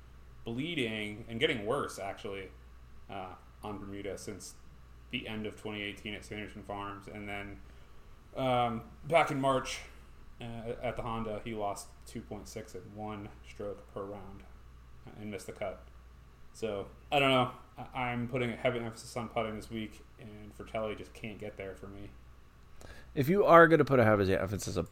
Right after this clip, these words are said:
Speaker 2: on putting, of course, guys like Fratelli are never gonna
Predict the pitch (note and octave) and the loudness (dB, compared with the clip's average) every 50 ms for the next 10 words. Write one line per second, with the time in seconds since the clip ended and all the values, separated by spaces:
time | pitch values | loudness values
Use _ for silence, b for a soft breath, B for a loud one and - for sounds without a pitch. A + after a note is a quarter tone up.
0 | - - - - G#2+ F#2+ - A2+ G2+ F2+ E2+ E2+ E2 - - - D#3 D3 A2+ - | -4 2 4 4 4 8 8 10 10 10 8 6 2 0 6 10 12 12 12 12
1 | - - A2+ G2 F2+ F2 F2+ F2+ F2 F2 - - - G2+ F#2+ - G2+ F#2 F2 E2+ | 8 6 4 6 6 6 4 4 2 2 0 -2 -2 0 2 4 4 4 6 4
2 | E2+ F2+ F#2+ G2+ G#2 G2 F#2 G2 E2 F#2 F2+ F2 E2 D#2+ D2 - | 4 4 4 4 4 4 4 4 4 4 4 4 4 4 2 0